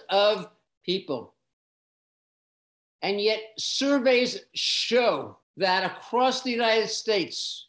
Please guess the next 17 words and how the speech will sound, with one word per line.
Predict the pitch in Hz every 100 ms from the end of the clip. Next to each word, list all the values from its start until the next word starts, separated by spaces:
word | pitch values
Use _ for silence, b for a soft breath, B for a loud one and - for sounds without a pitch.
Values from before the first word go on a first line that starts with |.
| _ _ _ _
in | 202 220
leading | 254 269 269
hospitals, | 220 226 226 - 214 160 139 127 - _ _ _ _ -
doctors | 185 196 190 - _ -
fail | - - 208 214 208
to | 208 196
wash | 165 170 180 190 190 - - _
their | 175 156
hands | 156 185 165 147 131 - - _ _ _ _
one | 143 170 202 196 202 208 - _ -
in | 165
three | - 175 180 180 175 170 - _ _ _ _
times. | 160 160 156 156 147 - - _ _ _ _ _ _ _ -
In, | 220 202 196
um, | 190 180 180
Semmelweis's | - 262 269 262 254 254 240 -
time, | 247 247 247 247